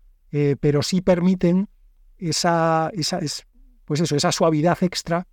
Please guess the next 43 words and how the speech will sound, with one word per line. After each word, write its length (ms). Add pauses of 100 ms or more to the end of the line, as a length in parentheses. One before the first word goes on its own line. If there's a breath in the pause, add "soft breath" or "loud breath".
que 140
de 80
momento 400
los 140
eléctricos 520 (440)
todavía 360
no 80
han 60
conseguido 380
igualar. 400 (920)
Y 100
para 200
terminar, 500
tres 280
pildoritas. 800 (140)
Por 140
un 140
lado, 760
ya 180
se 80
han 60
empezado 320
a 20
entregar 420
los, 500 (500)
el, 640
el 100
producto 340
este, 180
el 120
pin 460
de 280
Humane 560 (240)
A 220
I. 100 (580)
Eh, 460
hace 320
también 360
un 240
tiempo 280
hablé 200
de 160
él. 180